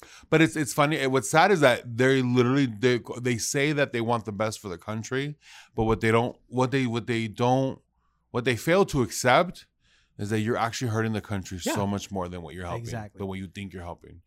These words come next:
Speaker 1: And that
Speaker 2: So
Speaker 1: goes on both sides. Like,
Speaker 2: both,
Speaker 1: I'm,
Speaker 2: both sides, yeah.
Speaker 1: I'm, I'm, I'm, I'm, I would consider myself fiscally conservative, but
Speaker 2: Mm.
Speaker 1: socially liberal.
Speaker 2: Yeah.
Speaker 1: Um, so for me, it's, it's, I, I get both sides, and I, I, I agree with, I, I, I, there's points that I agree and disagree with on both
Speaker 2: Mm-hmm.
Speaker 1: sides.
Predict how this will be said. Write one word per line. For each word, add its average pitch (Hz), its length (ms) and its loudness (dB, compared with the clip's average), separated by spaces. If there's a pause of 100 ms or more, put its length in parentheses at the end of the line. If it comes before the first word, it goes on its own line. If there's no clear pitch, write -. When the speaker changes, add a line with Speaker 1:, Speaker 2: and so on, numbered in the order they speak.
(160)
Speaker 1:
And 226 80 4
that 269 140 8
Speaker 2:
So 262 80 4
Speaker 1:
goes 262 140 6
on 190 180 6
both 131 220 8
sides. 85 260 -4
Like, 123 100 -2
Speaker 2:
both, 202 160 8
Speaker 1:
I'm, 151 180 4
Speaker 2:
both 143 200 0
sides, 104 200 -10
yeah. 104 120 -12
Speaker 1:
I'm, 160 240 4
I'm, 165 180 6
I'm, 147 340 4
I'm, 143 200 2 (120)
I 135 180 4
would 139 200 -2
consider 127 320 -4
myself 120 320 -2
fiscally 113 340 -6
conservative, 104 680 -4
but 92 240 -4
Speaker 2:
Mm. 123 60 -18 (120)
Speaker 1:
socially 107 480 -4
liberal. 104 580 -4
Speaker 2:
Yeah. 110 60 -12 (440)
Speaker 1:
Um, 90 480 0 (580)
so 127 200 -2
for 123 180 -4
me, 127 200 2
it's, 113 220 -2
it's, 113 220 -10
I, 113 220 0
I 127 60 2
get 123 280 0
both 139 180 0
sides, 135 440 4
and 110 120 2
I, 104 140 0
I, 107 180 0
I 104 140 0
agree 107 340 -2
with, 117 200 -2 (100)
I, 110 180 -2
I, 101 240 -6
I, 113 120 -4
there's 104 220 -4
points 135 380 2
that 123 100 -2
I 113 40 0
agree 110 260 -4
and 113 80 -4
disagree 107 240 -8
with 113 160 -8
on 127 80 -6
both 131 140 -2
Speaker 2:
Mm-hmm. 160 80 -8
Speaker 1:
sides. 139 260 -4